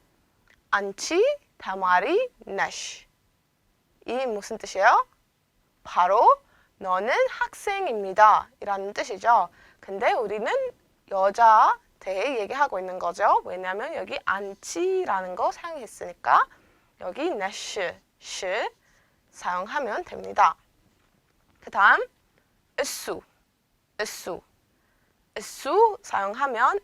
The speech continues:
으수 다마리 나오. 그렇게 말하면 그는 학생입니다. 그는 학생입니다.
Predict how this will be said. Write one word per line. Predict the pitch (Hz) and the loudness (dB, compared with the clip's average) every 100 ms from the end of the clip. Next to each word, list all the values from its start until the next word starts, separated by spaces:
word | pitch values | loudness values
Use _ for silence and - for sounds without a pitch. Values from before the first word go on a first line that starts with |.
| - | -10
으수 | - - - 311 440 453 | -18 -16 -6 0 2 0
다마리 | - 196 190 190 269 403 | -6 -2 2 4 4 0
나오. | 226 170 - _ _ _ _ _ _ _ - | 0 -4 -4 _ _ _ _ _ _ _ -16
그렇게 | 202 185 180 | -10 -8 -6
말하면 | 208 254 220 208 285 453 - _ _ _ | 0 4 4 2 0 0 -6 _ _ _
그는 | - - 190 277 539 - _ _ _ _ | -18 -12 -2 0 0 -4 _ _ _ _
학생입니다. | 370 - - 381 381 381 - 202 202 202 226 208 - - _ _ _ _ _ _ _ _ _ - | -6 -6 -6 -4 -2 -4 -6 -8 -6 2 6 6 4 -4 _ _ _ _ _ _ _ _ _ -18
그는 | - 190 294 494 | -10 -4 -4 -4
학생입니다. | - - - - 311 240 202 190 226 370 | -8 -18 -14 -8 -6 -4 -6 0 4 4